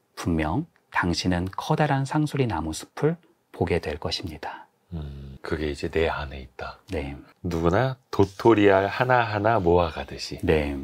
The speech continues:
Speaker 2: 이 책을 읽고 나면은 내 삶에 대한 태도가 조금씩은 달라질 것 같습니다.
Speaker 1: 네.
Speaker 2: 오늘 좋은 책 소개해 주신 연세대 이현주 연구교수님, 고맙습니다.
Speaker 1: 네, 감사합니다.
Speaker 2: 감사합니다. 별의별 이야기를 책을 통해서 나누는 별책 부록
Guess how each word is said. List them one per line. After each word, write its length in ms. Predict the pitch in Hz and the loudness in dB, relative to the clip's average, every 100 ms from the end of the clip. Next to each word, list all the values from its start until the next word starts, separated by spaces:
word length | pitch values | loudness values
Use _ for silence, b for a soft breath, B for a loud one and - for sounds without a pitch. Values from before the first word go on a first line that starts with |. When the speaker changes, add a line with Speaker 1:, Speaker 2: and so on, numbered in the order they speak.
| 71 - _ | -12 -18 _
Speaker 2:
이 80 | 104 | -2
책을 260 | - 143 120 | 4 4 4
읽고 240 | 113 131 | 4 4
나면은 460 | 98 87 104 170 - _ _ _ _ | 6 4 2 0 -2 _ _ _ _
내 240 | 90 92 | 4 4
삶에 320 | 90 143 143 127 | 4 2 2 4
대한 240 | 107 107 | 2 2
태도가 500 | - 170 151 139 131 | 0 0 0 2 2
조금씩은 440 | 104 98 90 92 85 | 2 0 0 -4 -2
달라질 340 | 76 76 - | -2 -4 -6
것 120 | - | -12
같습니다. 440 | 69 - - _ - | -12 -14 -16 _ -8
Speaker 1:
네. 320 | - 80 73 69 65 B B B B | 0 0 0 -6 -10 B B B B
Speaker 2:
오늘 200 | 76 71 | -8 -4
좋은 220 | - 82 | -2 0
책 140 | 78 - | -2 0
소개해 260 | 104 92 | 4 4
주신 400 | 78 71 76 120 - b b b b b - | 4 -2 -2 -4 -6 b b b b b 2
연세대 380 | 87 87 104 | 4 6 6
이현주 720 | 95 104 113 117 98 135 165 170 _ - | 6 4 4 2 0 0 0 -4 _ -6
연구교수님, 560 | 78 76 - - 78 71 | -6 -6 -10 -12 -8 4
고맙습니다. 520 | 117 87 82 - - _ | 4 4 -4 -10 -14 _
Speaker 1:
네, 200 | 92 - - | 2 2 -2
감사합니다. 500 | 82 - 98 85 107 | -6 0 2 6 6
Speaker 2:
감사합니다. 880 | - 104 90 85 82 76 71 69 - _ _ | 6 6 6 6 6 4 0 -4 -12 _ _
별의별 440 | - 135 175 190 165 | 4 6 8 6 8
이야기를 460 | 156 139 143 143 | 6 6 6 6
책을 280 | - 170 170 | 6 4 4
통해서 320 | 151 139 131 | 4 4 6
나누는 440 | 117 107 117 202 202 | 6 4 6 6 6
별책 360 | 113 107 110 | 2 2 2
부록 220 | - 95 | 2 0